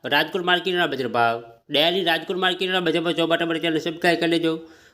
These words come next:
પાછળના બેલ આઇકન પ્રેસ કરી લેજો, કારણ કે જ્યારે વીડિયો અપલોડ કરીએ છીએ, નોટિફિકેશન અથવા એની માહિતી મળી જાય. આજના ભાવ વિશે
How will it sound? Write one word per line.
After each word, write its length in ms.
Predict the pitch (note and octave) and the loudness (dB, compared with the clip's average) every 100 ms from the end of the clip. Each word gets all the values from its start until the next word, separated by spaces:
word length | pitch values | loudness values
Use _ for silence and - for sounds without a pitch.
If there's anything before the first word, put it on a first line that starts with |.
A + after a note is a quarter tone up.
| _ | _
પાછળના 340 | D3 D#3 F3+ F3 | -8 -4 -2 0
બેલ 120 | F3 | 0
આઇકન 180 | F3+ F3+ | 0 -2
પ્રેસ 160 | F3+ F3+ | -2 -2
કરી 180 | F#3 F3 | -2 0
લેજો, 180 | F3+ F3 | 2 0
કારણ 180 | F3+ E3+ | 0 0
કે 60 | |
જ્યારે 160 | D#3+ D#3 | 0 0
વીડિયો 180 | D#3 F3 | 0 -2
અપલોડ 140 | F3 | -2
કરીએ 180 | F3+ F3 | -2 -2
છીએ, 140 | E3+ F3 | 0 0
નોટિફિકેશન 360 | F3 F#3 - | 0 -2 -6
અથવા 220 | C#3+ D3 D3+ | -2 2 2
એની 140 | D3 | 2
માહિતી 300 | C#3 D3 F3+ - | 0 -2 -4 -4
મળી 240 | C#3 B2+ A#2 | 0 0 2
જાય. 200 | A#2+ A#2+ - - _ _ | 0 -2 -8 -20 _ _
આજના 300 | C3+ D3 E3 C#3 | -4 0 0 2
ભાવ 120 | D3 | 0
વિશે 200 | E3 F3 | 0 -4